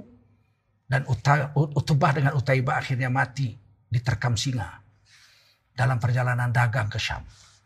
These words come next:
Begini akhlak Nabi kepada keluarga.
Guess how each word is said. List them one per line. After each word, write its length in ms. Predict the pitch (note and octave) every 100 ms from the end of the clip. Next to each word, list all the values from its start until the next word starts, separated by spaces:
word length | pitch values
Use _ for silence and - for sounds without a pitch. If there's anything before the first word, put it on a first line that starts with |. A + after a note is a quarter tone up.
| _ _ _ _ _ _ _ _ _ _ _ _ _ -
Begini 480 | C3 D3+ D#3+ D3+ D#3 -
akhlak 400 | - D3 C3+ D3
Nabi 400 | D3 B2 C#3 A2+
kepada 400 | B2+ B2 B2 C3
keluarga. 560 | B2+ B2 A#2 G#2+ -